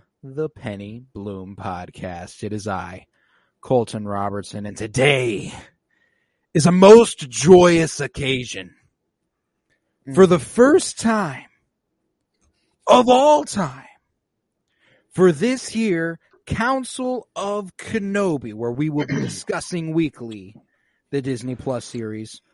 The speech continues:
Speaker 1: Obi-Wan Kenobi.
Speaker 2: Hell yeah!
Speaker 1: I am
Speaker 2: Let's
Speaker 1: joined
Speaker 2: yeah!
Speaker 1: by the entirety of the Bitches Five. I'ma go through you one by one.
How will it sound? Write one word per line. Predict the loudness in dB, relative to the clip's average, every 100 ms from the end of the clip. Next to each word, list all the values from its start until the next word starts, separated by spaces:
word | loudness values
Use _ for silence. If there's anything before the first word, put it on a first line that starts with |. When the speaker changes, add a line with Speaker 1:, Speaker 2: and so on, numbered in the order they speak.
| _
Speaker 1:
Obi-Wan | -6 -4 -4 -8 -12 -12
Kenobi. | -12 -12 -12 -14 -20 _ _ _ _ _ _ _ _ _ _ 6
Speaker 2:
Hell | 6 8 6
yeah! | 4 4
Speaker 1:
I | 4
am | 2 0
Speaker 2:
Let's | -2 4
Speaker 1:
joined | 8 8 6 0 -10 -4
Speaker 2:
yeah! | 2 2 0 _ _ _ _ _ _ _ _ _ _ _
Speaker 1:
by | 2 2
the | 2 0 0
entirety | -2 -6 -4 0 2 2 4 2 0 -14 -20 _ _ _ _ _ _ _ _
of | 0 2 0
the | -2 -2
Bitches | 4 4 4 0 -2 -2 -12 _
Five. | _ 2 4 6 4 -2 -6
I'ma | -6 -2
go | 2 2
through | 2 -4
you | -4 -4
one | -6 -6
by | -4 -6
one. | -6 -8 -10 -12